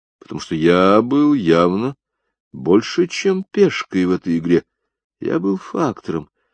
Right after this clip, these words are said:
который мог качнуть исход в любую сторону. В данный момент времени Клизен действовал успешно в своем завоевательном бизнесе, но его могли остановить.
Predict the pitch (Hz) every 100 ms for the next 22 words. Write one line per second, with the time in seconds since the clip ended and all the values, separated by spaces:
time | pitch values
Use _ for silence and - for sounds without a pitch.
0 | _ _ - - 107 131 160 - 165 -
1 | - 220 - 196 - - 175 - 156 143
2 | 139 113 - - 113 87 80 _ _ _
3 | _ _ _ _ _ - 80 98 135 151
4 | 151 156 156 147 151 180 127 82 - _
5 | _ _ - 92 170 151 104 85 90 85
6 | - 90 87 - - 196 - 98 - 98
7 | 92 87 82 98 95 92 87 95 90 95
8 | 87 90 - - _ _ _ _ - 104
9 | 175 151 135 120 107 98 - - 85 80
10 | -